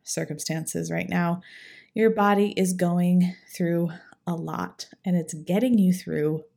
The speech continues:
a lot right now. It is adjusting and desperately trying to process all of the things. So stop and think about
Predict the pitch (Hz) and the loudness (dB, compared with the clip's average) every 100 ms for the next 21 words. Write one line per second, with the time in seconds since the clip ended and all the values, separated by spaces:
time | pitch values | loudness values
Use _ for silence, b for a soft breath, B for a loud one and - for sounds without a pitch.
0 | - - - - - - - _ - 180 | -10 -6 -6 -6 -8 -14 -20 _ -4 -4
1 | - - - - 208 _ B B B B | -4 -10 -10 -12 -14 _ B B B B
2 | B B B - 214 202 208 220 - 196 | B B B -2 2 4 4 2 2 0
3 | 196 - 196 190 196 - 175 180 _ 208 | 0 -2 0 0 -2 0 0 -2 _ -4
4 | 202 - 202 202 202 196 180 180 180 180 | -2 -2 -4 -2 -4 0 2 2 2 -2
5 | 185 170 - 175 170 - 175 170 175 - | -2 -2 -2 -4 -4 -2 0 0 -2 -8
6 | - - - 208 - - b b b b | -8 -8 -8 -8 -10 -12 b b b b
7 | b b b b _ - 220 240 254 302 | b b b b _ -6 0 2 2 0
8 | 294 233 208 196 180 175 180 180 | 2 0 2 0 0 2 0 -2